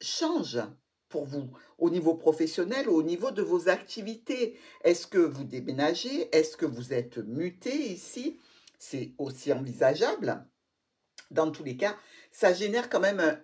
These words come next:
un petit stress, je dirais. Ici, il y a quand même des situations qui vont s'éclaircir. Il va y avoir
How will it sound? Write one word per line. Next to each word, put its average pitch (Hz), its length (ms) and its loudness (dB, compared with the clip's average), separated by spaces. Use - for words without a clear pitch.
un 165 200 0
petit 330 460 -4
stress, - 800 -6
je 120 100 -10
dirais. 110 440 -14
Ici, 254 640 -8
il 156 160 -6
y 165 60 6
a 165 80 4
quand 151 220 0
même 120 300 -2
des 120 120 -10
situations 135 640 -4
qui 123 120 -12
vont 117 140 -6
s'éclaircir. 139 840 -4
Il 160 160 -10
va 170 120 6
y 170 100 6
avoir 143 540 2